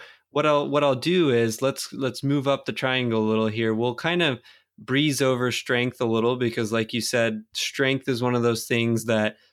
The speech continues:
we talked about in the first episode, and it contributes to movement. It contributes to other things as well. Um, even the psychology side, it's, it's a pretty, uh, well-researched and easy to measure,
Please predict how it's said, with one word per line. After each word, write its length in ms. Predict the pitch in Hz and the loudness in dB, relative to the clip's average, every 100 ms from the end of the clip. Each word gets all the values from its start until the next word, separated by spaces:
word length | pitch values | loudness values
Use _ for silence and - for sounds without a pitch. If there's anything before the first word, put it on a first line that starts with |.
| _ | _
we 100 | 123 | -4
talked 320 | 113 127 120 127 | 0 0 0 -2
about 280 | 120 117 | 0 2
in 120 | 117 110 | 2 2
the 80 | |
first 340 | 107 131 120 - | 0 0 0 0
episode, 720 | 123 117 - 120 117 113 110 - | -2 -2 0 2 2 0 -2 -4
and 500 | 120 110 110 107 104 _ _ | -2 0 2 0 -2 _ _
it 160 | - 131 | -6 -2
contributes 640 | 131 113 139 123 131 - - | -2 0 0 0 -2 -2 -2
to 120 | 120 | 0
movement. 600 | 110 120 113 120 117 113 | 2 0 2 0 0 -2
It 100 | 120 | -6
contributes 580 | 110 - 117 117 117 - | -6 -4 -2 0 -2 -4
to 200 | - 110 | -2 0
other 220 | 110 113 | 2 0
things 400 | 113 113 113 107 | 0 -2 -2 -2
as 180 | 107 110 | -4 -2
well. 420 | 110 110 110 110 _ _ _ | 0 2 2 -2 _ _ _
Um, 380 | - 107 104 104 | -4 -2 0 -2
even 280 | 127 113 110 | -2 0 0
the 80 | 107 | 0
psychology 640 | - 113 - 113 110 107 113 | 0 -4 -2 0 0 0 -4
side, 400 | - 113 107 - | 0 0 0 -2
it's, 340 | - 110 - - _ - | -6 -4 -6 -8 _ -8
it's 220 | 143 - | -6 -2
a 60 | 147 | -4
pretty, 600 | - 165 156 147 139 131 _ _ _ | -2 0 2 2 0 -2 _ _ _
uh, 240 | 123 113 113 | -2 0 0
well-researched 1040 | 113 120 123 127 117 123 - 123 113 - | 0 2 2 2 2 0 0 0 0 -2
and 240 | 117 107 107 | 0 0 0
easy 360 | 123 117 120 | -2 -2 -4
to 120 | 113 113 | -2 -2
measure, 640 | 110 113 117 113 113 | 0 0 0 0 -2